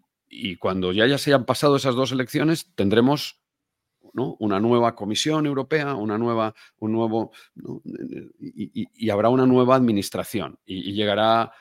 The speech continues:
el siguiente presidente de Estados Unidos y firmará los primeros decretos presidenciales, ¿no? Que es con, con los que borra todo lo que ha hecho cuando llegue enero y ya sea la, ¿no? Y borra lo que ha hecho el anterior. Y, a ver, ¿qué, y, y, y, bueno, ya, ya, y, y eso lo vamos a ver.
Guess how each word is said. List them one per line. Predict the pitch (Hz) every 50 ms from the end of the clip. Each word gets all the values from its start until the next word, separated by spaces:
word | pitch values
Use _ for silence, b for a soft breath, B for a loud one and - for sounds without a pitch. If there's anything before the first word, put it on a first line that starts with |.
| B B _
el | - 113 101
siguiente | - - 117 104 117 117 107 113
presidente | 90 107 - - 117 110 - - 113
de | 113
Estados | - - 117 117 120 120 -
Unidos | 131 131 143 151 151 160 175 - - -
y | - 104
firmará | - - 117 107 98 95 92 98 107 117 131 -
los | - 104 101 - -
primeros | - 101 95 104 110 110 123 131 127 - - -
decretos | - 113 95 101 95 - 113 101 87 - - - - - - _
presidenciales, | - 101 92 - - 98 90 90 - - 101 82 78 62 62 - - -
¿no? | 95 113
Que | 120 -
es | 92 - -
con, | _ - 95 80 _
con | - - 87 87
los | 87 85 - -
que | - 92
borra | 80 78 113 117 120 113 110 -
todo | - 107 107 101
lo | 95 90
que | 92
ha | 95 98
hecho | 101 - - 113 117 120 _ 107
cuando | 92 82 82 82 85
llegue | 90 95 98 101
enero | 98 101 107 107 104 104 98
y | 95 92
ya | 92 90 90
sea | - - 87 90 90 92
la, | 90 90 87 87 85 85
¿no? | 87 101 113 - _ B B B B B
Y | 190 - 104
borra | 92 120 127 123 120
lo | 113 113
que | 98 107
ha |
hecho | 107 - - 110
el | 101
anterior. | 98 98 92 - 92 101 107 98 90 82
Y, | 82
a | 85 - 104 104
ver, | 98 - - -
¿qué, | - - 104 - 85 -
y, | 107 - - - _ _ _ _ _ B B B B B -
y, | - - - 110
y, |
bueno, | - 143 180 - -
ya, | - - - - -
ya, | - - -
y, | - 98 - - 107
y | 143
eso | 165 160 - 127
lo | 113 92
vamos | 92 90 85 - -
a | 76
ver. | 67 69